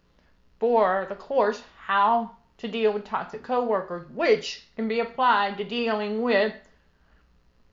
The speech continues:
that's right, narcissists in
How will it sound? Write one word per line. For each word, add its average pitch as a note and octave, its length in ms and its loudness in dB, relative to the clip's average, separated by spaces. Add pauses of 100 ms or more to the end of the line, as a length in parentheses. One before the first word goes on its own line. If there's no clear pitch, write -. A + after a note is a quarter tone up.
(300)
that's F#3 300 -2
right, F3+ 380 2
narcissists A#3 920 -2
in A3 220 0